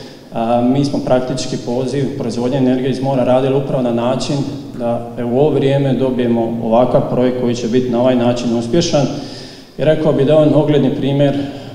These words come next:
projekta kako se treba koristiti u okviru našeg programa. A, tu osim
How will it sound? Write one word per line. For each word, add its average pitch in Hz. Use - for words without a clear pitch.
projekta 131
kako 123
se 113
treba 120
koristiti 117
u 113
okviru 117
našeg 113
programa. 147
A, 117
tu 143
osim 139